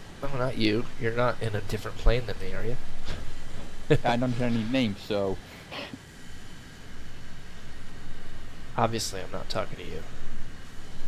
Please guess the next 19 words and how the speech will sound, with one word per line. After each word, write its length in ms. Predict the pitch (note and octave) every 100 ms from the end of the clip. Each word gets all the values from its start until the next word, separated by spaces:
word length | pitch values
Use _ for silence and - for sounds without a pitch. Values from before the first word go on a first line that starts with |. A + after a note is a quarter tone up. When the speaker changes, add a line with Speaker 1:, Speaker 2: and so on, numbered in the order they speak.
| - - - - - - - - - - - - - -
Speaker 2:
Still. 260 | - G#2 F#2+ - - - - - - - - - - - - - - - - - - - - - - - - - - -
Speaker 1:
Okay, 280 | A#2+ - B2
not 320 | A#2 C3 B2+
Nick. 320 | C3+ A#2+ - - - - - - - - - - - - - - - - -
You 120 | A2+
can 140 | G2+ A2
just, 200 | G#2+ - - F2+ - - - - - - - -
<laughs> 1000 | - E3 - E3+ - C3 - - - -
just 200 | - -
kinda 160 | G#3 D#3+
nose 280 | B2+ C3 B2+
down 340 | A#2+ A#2+ B2
towards 240 | A#2+ A#2+ A2+
the 120 | A2+
ocean 280 | C3 - G#2+
there. 260 | G#2+ G#2+
Don't, 240 | G#2+ A#2+ A#2 - - - -
you 80 | A#2
know, 200 | G#2 G#2+